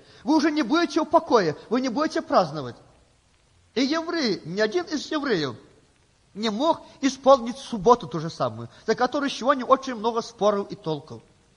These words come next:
И когда вы читаете книгу пророка Амоса, восьмая глава, пятый стих, там очень интересный текст.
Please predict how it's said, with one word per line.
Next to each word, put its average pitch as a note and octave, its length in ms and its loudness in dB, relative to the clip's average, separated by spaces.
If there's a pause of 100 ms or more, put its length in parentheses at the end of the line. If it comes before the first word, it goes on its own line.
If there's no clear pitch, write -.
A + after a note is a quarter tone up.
(760)
И B3 340 0
когда A#3+ 260 2
вы C#4 80 -6
читаете C#4 420 0
книгу B3+ 400 -6
пророка B3 340 0
Амоса, A#3+ 640 4 (600)
восьмая C#4 420 -2
глава, A#3+ 460 4 (320)
пятый C4 320 4
стих, - 360 -8 (520)
там A3 240 6
очень D4 380 2
интересный B3 560 -4
текст. - 400 -8